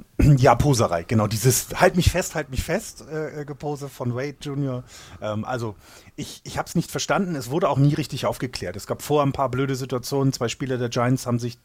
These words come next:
innerhalb eines Innings nur zwei Pitch voneinander entfernt verletzt. Einer an der Third Base ein, ähm, ein Twisted Ankle geholt, also ist da reingerutscht und hat sich da was am, am, am Knöchel geholt. Und der zweite, Mitch Haniger, wurde,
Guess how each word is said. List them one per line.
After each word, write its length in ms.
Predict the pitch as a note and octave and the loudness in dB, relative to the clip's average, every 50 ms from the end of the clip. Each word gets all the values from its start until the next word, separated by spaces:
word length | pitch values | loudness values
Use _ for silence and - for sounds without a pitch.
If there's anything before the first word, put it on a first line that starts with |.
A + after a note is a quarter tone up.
| _ _ _ _ _ _ _ _ _ - - - - | _ _ _ _ _ _ _ _ _ -20 -20 -16 -6
innerhalb 340 | - C3 C3 B2+ C3+ C3+ - | -2 0 2 2 2 0 0
eines 320 | A2 A#2+ C3 C3+ - - | 0 0 0 0 0 -2
Innings 400 | C3 D3 D3+ C#3+ C#3 C#3 - - | 0 4 6 6 6 6 6 4
nur 140 | C3+ B2+ B2 | 2 2 2
zwei 180 | - - C3 B2+ | 2 2 0 2
Pitch 260 | - - C3+ - - | 0 -2 -4 -4 -4
voneinander 440 | - C3 A#2+ A#2+ B2 B2 A#2+ A#2+ A#2+ | -2 0 2 2 4 4 4 4 4
entfernt 400 | A#2+ A2+ - C3 B2 B2 A#2+ - | 2 2 2 2 2 2 2 2
verletzt. 420 | - A#2+ B2+ C3+ C3+ - - - | 0 0 0 0 0 -2 -6 -4
Einer 340 | A#2 A#2+ A#2+ B2 A#2 A#2 A#2+ - - - - - - - - - | -2 0 2 2 2 0 -2 -6 -14 -20 -20 -20 -20 -18 -8 -2
an 100 | C3 A#2 | 0 2
der 180 | A#2 A#2 A2+ | 2 2 2
Third 240 | - - C#3 B2+ - | 4 4 2 4 4
Base 360 | - B2 B2+ B2 - - C3 | 4 4 4 4 2 4 6
ein, 340 | B2 A#2+ A#2 A2+ A2+ A2+ - - | 6 6 8 6 6 4 2 -2
ähm, 500 | A#2 A2 A2 A2+ A2+ A2 - G2+ A2 A2+ | -4 -2 0 0 0 0 0 0 0 -2
ein 80 | A#2 - | -2 -2
Twisted 380 | - - D3 - - C3+ G#2+ | -2 -2 -2 -2 -2 -4 -2
Ankle 420 | A2+ C#3 D#3+ D#3 D#3 D#3 D3+ D3+ C#3+ - - - - - - - | 2 2 4 4 4 4 2 2 0 -2 -10 -20 -20 -20 -12 -4
geholt, 340 | - D3 C3 C#3 C#3+ D3 C#3 | 0 2 4 6 6 6 6
also 160 | C3 A#2 A#2 | 4 0 0
ist 140 | B2 A2+ - | -2 -2 -2
da 60 | C3+ | 0
reingerutscht 520 | A2 A2 B2 C3 B2+ A#2+ A#2+ B2 - - - | 2 4 4 4 4 4 2 0 0 0 2
und 140 | B2+ A#2 A#2 | 2 2 2
hat 100 | A#2+ - | 2 -2
sich 140 | B2 - | -4 -2
da 140 | - B2 A2+ | 0 0 2
was 260 | A#2+ A#2 - - - | 2 0 0 0 -4
am, 280 | - A2 A2+ A#2 A2+ A2+ | -4 -2 0 0 0 0
am, 280 | - G#2 G#2+ A2 A2+ A#2 | -2 -2 -2 -2 -2 -4
am 200 | - A2 A#2+ B2 | -4 -6 -6 -4
Knöchel 320 | - - E3 E3 - F#3 D#3+ | 2 4 4 4 4 4 2
geholt. 400 | C#3 D#3+ C3+ C#3+ D3+ D3 C3+ - - - - - - - | 2 2 0 2 0 0 -2 -4 -12 -18 -18 -16 -10 -2
Und 420 | - A#2 A#2 A2 - - - - - | 2 2 2 2 0 -4 -10 -6 -6
der 100 | A2 - | -4 -4
zweite, 380 | - - B2 A#2 A#2+ A#2+ A#2 | 0 2 4 2 2 2 -2
Mitch 220 | A2 A2+ - - A2+ | -2 -2 -2 0 2
Haniger, 360 | A2+ A2+ A#2 A2+ A2 G#2+ G#2 | 2 2 2 2 0 0 0
wurde, 500 | A2 A2+ A2+ A2 A2+ A2 G#2+ A2 A2 - | -2 -2 -2 -2 -2 -2 -2 -2 -2 -4